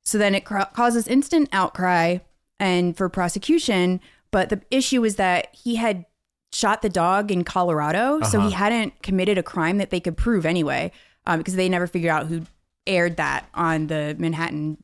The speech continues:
Speaker 1: cable T V.
Speaker 2: Uh-huh.
Speaker 1: So
Speaker 2: He must have known somebody.
Speaker 1: yeah, and Colorado wasn't gonna extradite him 'cause apparently it's only a misdemeanor to kill a dog. Just fucked up.
Speaker 2: Really? In, like, but animal, no, there's, like, different, like, animal cruelty laws, right?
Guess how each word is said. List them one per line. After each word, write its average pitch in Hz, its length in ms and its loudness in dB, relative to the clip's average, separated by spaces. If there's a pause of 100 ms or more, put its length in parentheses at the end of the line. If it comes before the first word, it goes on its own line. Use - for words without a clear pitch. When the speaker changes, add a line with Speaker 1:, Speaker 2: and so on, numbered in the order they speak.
Speaker 1:
cable 165 300 -2
T - 240 -14
V. 165 280 -6 (160)
Speaker 2:
Uh-huh. 101 240 2
Speaker 1:
So 175 560 2
Speaker 2:
He 107 40 -2
must 101 160 -2
have 95 100 -6
known 92 220 -2
somebody. 78 520 -10
Speaker 1:
yeah, 202 240 2
and 202 120 0
Colorado 220 420 2
wasn't 196 260 0
gonna 180 160 0
extradite 180 420 -2
him 165 260 -2
'cause 180 140 -4
apparently 226 400 0
it's 175 100 -6
only 196 200 0
a 165 40 2
misdemeanor 202 640 -2
to - 140 -14
kill 170 160 -2
a 160 40 -2
dog. 156 360 -2 (360)
Just - 120 -20 (100)
fucked 165 240 -8
up. 160 300 -6
Speaker 2:
Really? 104 480 -2 (240)
In, 104 320 -2 (100)
like, - 380 -4 (180)
but 117 240 -2
animal, 131 640 0
no, 120 180 -2
there's, 110 200 -2
like, 147 100 -2 (520)
different, 107 260 -2
like, 87 160 -6
animal 92 420 -4 (160)
cruelty 113 460 -6
laws, - 420 -4
right? 92 340 -4